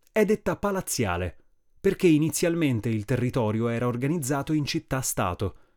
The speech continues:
sviluppate attorno a grandi costruzioni, dette palazzi, che erano non solo residenze, ma anche sedi del governo e dell'amministrazione, luoghi di culto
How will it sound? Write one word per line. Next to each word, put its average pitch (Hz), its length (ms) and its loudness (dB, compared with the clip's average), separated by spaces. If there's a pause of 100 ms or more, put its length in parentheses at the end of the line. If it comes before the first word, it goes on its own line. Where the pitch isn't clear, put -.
(260)
sviluppate 143 680 0
attorno 110 420 0
a 92 60 -2
grandi 127 380 0
costruzioni, 110 840 -2 (260)
dette 110 380 -2
palazzi, 101 560 -2 (340)
che 160 140 4
erano 120 320 4
non 127 200 4
solo 160 340 4
residenze, 95 920 -2
ma 123 160 0
anche 123 320 0
sedi 131 340 0
del 104 160 -2
governo 117 560 0
e 165 100 2
dell'amministrazione, 170 1120 -2 (680)
luoghi 131 320 4
di 101 100 -2
culto 117 520 -2